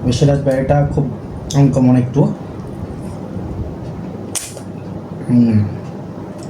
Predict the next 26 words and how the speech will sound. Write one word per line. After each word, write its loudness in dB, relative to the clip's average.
ছোটবেলায় 4
কত 4
খাইছি 6
এইভাবে, 6
কত 2
ঢঙের 4
দরকার 4
আছে, 2
কি 4
কেটে 4
সেটে 4
আবার 2
সাজায় 2
গুছে 4
আবার 4
ভিডিওর 6
মধ্যে 8
দাও। 2
আর 2
আমি 4
ভিডিও 6
নিয়েছি, 6
দেই 4
না 4
না 4
দেই, 2